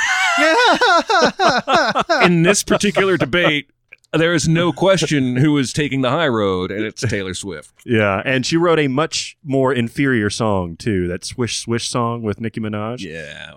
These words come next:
Speaker 3: Uh, it's nothing compared to Bla-, Bad Blood, man.
Speaker 1: Mm-hmm.
Speaker 3: Bad Blood is a fucking awesome track. It has Kendrick Lamar on that, that
Speaker 1: Mm-hmm.
Speaker 3: song, man.
Speaker 1: Mm-hmm.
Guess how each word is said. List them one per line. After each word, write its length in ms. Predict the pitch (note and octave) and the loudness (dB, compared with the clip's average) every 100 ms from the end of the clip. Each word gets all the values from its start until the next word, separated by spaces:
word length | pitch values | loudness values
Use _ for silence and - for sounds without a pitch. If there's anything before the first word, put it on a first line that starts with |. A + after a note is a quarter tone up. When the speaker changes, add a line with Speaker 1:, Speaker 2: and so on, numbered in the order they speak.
| G#2+ | -2
Speaker 3:
Uh, 220 | G#2+ G2+ | 0 0
it's 160 | G2 | 0
nothing 420 | G#2+ B2+ C#3+ C3 G#2 | -2 0 0 -2 -2
compared 320 | G#2+ G#2 G2 | -2 0 -2
to 60 | F#2 | -2
Bla-, 240 | G#2 G#2 G#2 | -2 -2 -4
Bad 300 | G#2 G2 F2+ | -2 -2 -4
Blood, 360 | G2 F#2+ E2+ | -4 -4 -6
man. 280 | D#2 - - | -10 -12 -12
Speaker 1:
Mm-hmm. 80 | - | -8
Speaker 3:
Bad 240 | G#2+ B2 G#2+ | -4 -2 0
Blood 280 | A2 G#2+ | 0 0
is 140 | G2 F2 | -2 -4
a 140 | F2+ | -8
fucking 380 | F2 G#2+ F#2+ F#2+ | -8 -8 -10 -12
awesome 300 | G#2 F#2+ G2 F#2+ | -10 -10 -10 -10
track. 280 | G#2+ G2 - E3+ | -8 -8 -12 -10
It 100 | C#4 C#4+ | -2 0
has 160 | F3+ | 0
Kendrick 380 | - C4+ A#3+ - | -4 -6 -6 -6
Lamar 520 | F3+ E3 F#3 G3+ E3+ | -6 0 2 4 2
on 140 | A#2+ G#2+ | 2 0
that, 260 | F#2+ E2+ | -4 -6
that 60 | G2+ | -10
Speaker 1:
Mm-hmm. 280 | G2+ F2+ G2+ | -6 -4 -4
Speaker 3:
song, 340 | G2+ D#2+ D2+ | -6 -8 -10
man. 220 | F2 A#2 | -4 -4
Speaker 1:
Mm-hmm. 120 | G3+ | -4